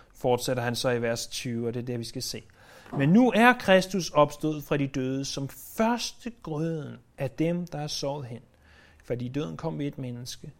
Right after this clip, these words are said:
er også de dødes opstandelse kommet ved et menneske. For ligesom alle dør ved Adam, skal alle gøres levende ved Kristus. Men hver til sin tid.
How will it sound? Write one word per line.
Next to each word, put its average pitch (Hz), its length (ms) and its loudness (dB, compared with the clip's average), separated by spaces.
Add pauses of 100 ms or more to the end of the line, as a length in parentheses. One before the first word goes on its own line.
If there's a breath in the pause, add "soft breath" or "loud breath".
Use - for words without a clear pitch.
(440 soft breath)
er 127 80 -2
også 131 300 0
de 139 120 -4
dødes 135 360 -2
opstandelse 131 520 -8
kommet 120 380 -8
ved 117 100 -6
et 113 120 -12
menneske. 110 560 -14 (1500 soft breath)
For - 160 0
ligesom 139 340 0
alle 143 180 2
dør 156 180 2
ved 143 100 4
Adam, 180 560 4
skal - 200 -8
alle 127 220 -2
gøres 127 300 0
levende 113 500 -4
ved 131 100 -6
Kristus. - 720 -14 (1200 soft breath)
Men 123 160 -2
hver 170 220 8
til 170 200 -2
sin 143 300 -6
tid. 120 260 -8